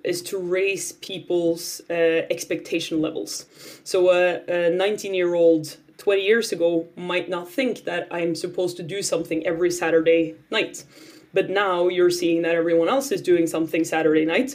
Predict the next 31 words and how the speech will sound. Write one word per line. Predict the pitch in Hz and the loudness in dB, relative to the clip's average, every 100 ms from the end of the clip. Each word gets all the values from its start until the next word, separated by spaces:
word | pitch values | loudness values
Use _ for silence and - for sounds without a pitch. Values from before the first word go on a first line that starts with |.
| - | -2
or | 180 - | -2 2
everyone | 170 160 170 165 165 | 2 4 4 4 4
else, | 156 226 - | 2 0 0
'cause | - 175 170 | -6 -4 0
you're | 170 | 2
obviously | 165 165 170 - 165 | 0 0 -4 0 0
not | 165 - | 0 -4
seeing | - 262 214 170 | -2 0 2 0
everyone, | 165 170 165 165 | 0 0 2 2
you're | 165 | 0
seeing | - 165 156 | 0 2 2
a | 156 | 0
few, | - 247 160 - | 0 0 0 -6
<laughs> | - 381 285 - - - | -4 0 0 -2 -14 -8
the | 202 | -6
few | - 208 202 | -6 -6 -8
people | 202 175 180 | -6 -2 2
who | 175 170 | 2 2
have | - | 4
posted | 214 - 175 165 | 4 4 -6 -6
something. | 156 160 165 170 175 | -6 -4 -6 -8 0
But | 185 - - | 2 2 -4
we've | 175 185 165 | -4 -4 -2
raised | 160 185 190 180 - - - _ _ _ _ _ - | -2 0 0 -6 -12 -20 -20 _ _ _ _ _ -2
we've | 196 170 | -2 0
raised | 185 208 - | 0 0 -4
expectation | - - 180 - 160 - 185 | -8 -6 -6 -2 -4 -2 0
levels, | 190 202 247 254 - - | 2 2 0 -2 -6 -4
uh, | 170 170 165 165 - _ - | 2 4 4 4 -2 _ -2
which | 190 180 185 | 0 0 -4
is | - - - | -6 -8 -10